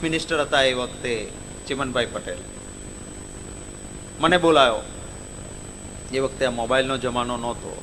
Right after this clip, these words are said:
એટલે હું બહાર હતો, પ્રવાસમાં આવ્યો, ત્યાં મારા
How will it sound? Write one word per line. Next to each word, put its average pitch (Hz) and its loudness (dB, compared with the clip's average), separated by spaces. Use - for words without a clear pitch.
એટલે - -10
હું 120 -8
બહાર 135 8
હતો, 123 2
પ્રવાસમાં 104 -2
આવ્યો, 117 2
ત્યાં 113 -4
મારા 107 -2